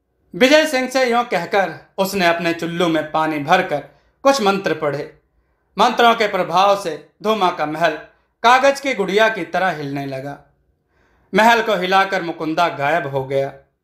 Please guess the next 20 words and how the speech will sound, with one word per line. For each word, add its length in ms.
धूमा 320
को 140
यह 140
तो 160
मालूम 360
हो 160
ही 180
गया 260
था 220
कि 380
विजय 260
सिंह 220
उसकी 240
डिबिया 340
में 180
से 100
निकल 340
भागा 300
है। 340
अतः 380